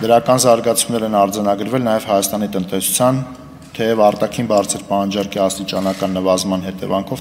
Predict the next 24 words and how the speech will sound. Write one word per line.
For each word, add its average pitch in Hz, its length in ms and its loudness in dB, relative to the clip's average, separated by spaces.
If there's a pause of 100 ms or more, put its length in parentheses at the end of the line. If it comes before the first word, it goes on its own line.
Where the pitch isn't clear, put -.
տնտեսական 98 580 -4
աճի 92 240 -6
տեմպը 90 280 -4
դանդաղել 104 520 0
է, 139 60 4 (420)
սակայն 110 360 -2 (140)
շարունակել 92 500 0
է 107 100 -2
մնալ 92 240 0 (100)
բարձր։ 87 380 -4 (560)
Տնտեսական 127 600 4
աճի 131 200 2
բարձր 117 380 4
տեմպերի 107 400 -4
պահպանմանը 113 640 0
նպաստել 104 500 0
է 98 80 -4
դեպի 101 240 -4
Հայաստան 104 460 0
աշխատուժի, 104 560 0 (580)
ֆինանսական 110 560 2
և 113 160 -2
կապիտալի 101 540 0
ներհոսքի, 101 480 -2